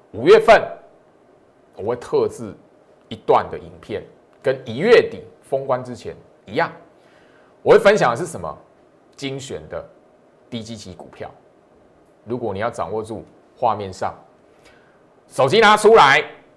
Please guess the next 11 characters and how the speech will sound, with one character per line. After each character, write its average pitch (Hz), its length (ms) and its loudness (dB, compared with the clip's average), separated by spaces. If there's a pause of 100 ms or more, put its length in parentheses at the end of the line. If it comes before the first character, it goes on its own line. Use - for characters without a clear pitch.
(800)
搜 214 380 6
寻 151 260 -4
I 185 220 2
D 175 240 -6
Go 165 220 4
Reach 165 480 -2 (140)
五 113 260 -8
五 92 40 -8
六 104 140 -2
八 95 160 -4
八， 90 260 -6